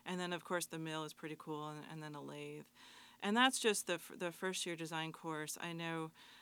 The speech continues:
um, right now we have other class labs going on where students are using microscopes and other equipment. And again, a microscope is something maybe they not, have not seen before coming here.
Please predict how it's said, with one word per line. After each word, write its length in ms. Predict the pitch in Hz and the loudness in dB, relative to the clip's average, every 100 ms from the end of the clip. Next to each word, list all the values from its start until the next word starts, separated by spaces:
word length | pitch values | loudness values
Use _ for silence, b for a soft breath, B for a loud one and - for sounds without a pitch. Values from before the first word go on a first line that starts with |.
| B | B
um, 340 | 165 160 156 156 | -4 -2 -4 -4
right 240 | 185 180 | 0 0
now 380 | 165 170 170 160 - | 0 0 0 -2 -6
we 120 | 170 | -6
have 160 | 170 - | -6 -2
other 240 | 180 180 180 | 0 2 0
class 380 | - 165 165 | 2 0 0
labs 240 | 165 165 - | -2 -2 -4
going 320 | 165 165 165 | -6 -4 -2
on 260 | 156 156 156 | -2 -2 -2
where 220 | 156 151 | -4 -4
students 420 | - 175 165 160 | -4 -2 -4 -4
are 40 | |
using 340 | 160 156 151 151 | -6 -6 -8 -4
microscopes 920 | 156 156 156 - 156 151 147 - - B B B - | -4 -4 -4 -4 -2 -2 -4 -6 -10 B B B -8
and 180 | 175 170 | -6 -2
other 320 | 175 165 160 | -2 0 -2
equipment. 640 | 156 - 160 143 156 151 165 | -4 -6 -8 -8 -8 -8 -6
And 340 | 160 170 180 - | -6 -6 -10 -10
again, 340 | 185 190 233 | -4 -2 0
a 60 | 240 | 0
microscope 680 | 175 170 185 - 185 185 185 | 0 0 -4 -6 -4 -4 -4
is 80 | 170 | -4
something 380 | 165 165 175 | -6 -6 -6
maybe 240 | 170 165 170 | -4 -4 -2
they 120 | 165 | -2
not, 240 | 160 156 151 | -2 -4 -6
have 260 | 165 156 156 | -6 -6 -6
not 220 | 151 143 | -6 -6
seen 420 | - 160 147 156 - - | -8 -8 -10 -12 -14 -14
before 260 | 160 147 | -12 -12
coming 360 | - - 120 - | -12 -14 -14 -14
here. 280 | 156 - - | -16 -16 -18